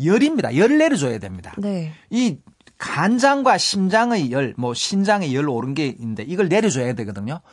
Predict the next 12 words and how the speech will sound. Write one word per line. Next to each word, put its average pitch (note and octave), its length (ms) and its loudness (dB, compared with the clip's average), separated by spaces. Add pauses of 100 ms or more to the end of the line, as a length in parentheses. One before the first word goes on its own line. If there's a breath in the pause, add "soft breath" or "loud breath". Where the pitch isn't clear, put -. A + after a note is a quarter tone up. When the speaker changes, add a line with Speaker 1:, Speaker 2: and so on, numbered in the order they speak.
(180 loud breath)
Speaker 1:
원래 G#3+ 280 2
고혈압 A3 460 2
환자 F3+ 240 -2
보면 F3+ 320 -2
거의 A#3 300 0
다가 C#3+ 440 -2 (240 loud breath)
열성 A3 420 2
체질 B2+ 460 -4 (180 loud breath)
아니면 C4 420 2
Speaker 2:
음. A#3 40 -2
Speaker 1:
뭐 F3 240 4
그냥 D#3+ 320 0